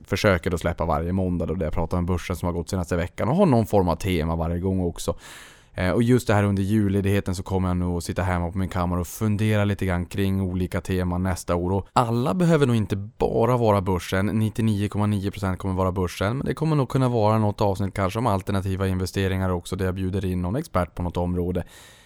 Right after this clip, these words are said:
Ehm, och det ska inte vara någon form av gråzon, utan alternativa investeringar som jag ändå kan stå för, så att säga.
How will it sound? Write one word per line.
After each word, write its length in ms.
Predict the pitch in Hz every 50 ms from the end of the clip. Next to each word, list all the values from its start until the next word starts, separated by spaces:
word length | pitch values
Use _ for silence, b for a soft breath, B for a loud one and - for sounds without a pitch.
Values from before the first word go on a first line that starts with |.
| B B B -
Ehm, 300 | 101 98 95 95 92 90
och 140 | - - 104
det 100 | 104 92
ska 200 | - - 104 95
inte 260 | 95 92 82 - 101
vara 360 | 92 92 90 90 87 87 90
någon 280 | 90 90 90 90 90 85
form 340 | - - 87 87 87 87 87
av 160 | 87 90 90
gråzon, 680 | 110 107 113 101 92 87 - - - 110 92 92 92 92
utan 260 | 87 - - 90 90
alternativa 880 | 85 87 87 85 - 92 90 87 - - 87 87 87 82 87 85 85 82
investeringar 640 | 87 90 90 87 - - 87 87 90 87 85 87 85
som 140 | 87 - 95
jag 100 | 90 87
ändå 140 | 87 87 85
kan 280 | - - 90 87 85 - - - -
stå 280 | - - 120 113 87 82
för, 160 | - - 85
så 100 | - 82
att 80 | 80
säga. 260 | - 82 73 64 -